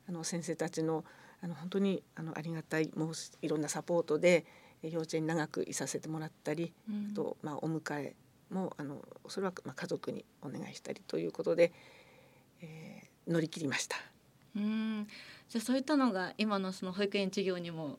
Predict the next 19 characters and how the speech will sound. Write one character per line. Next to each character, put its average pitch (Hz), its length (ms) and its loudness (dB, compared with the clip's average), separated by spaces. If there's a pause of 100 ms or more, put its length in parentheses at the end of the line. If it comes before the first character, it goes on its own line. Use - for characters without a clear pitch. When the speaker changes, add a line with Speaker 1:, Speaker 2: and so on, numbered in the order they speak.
(180)
Speaker 2:
つ - 120 -4
な 190 100 4
が 196 120 0
っ 202 40 -2
て 226 200 0
る 220 100 10
ん 233 40 12
で 240 100 12
す - 140 0
ね。 202 180 2
Speaker 1:
そ 226 180 -4
う - 40 -10
で - 80 -12
す - 140 -6
ね。 160 220 4
Speaker 2:
う 233 160 10
ん。 240 380 6
Speaker 1:
は 233 180 2
い。 180 120 -2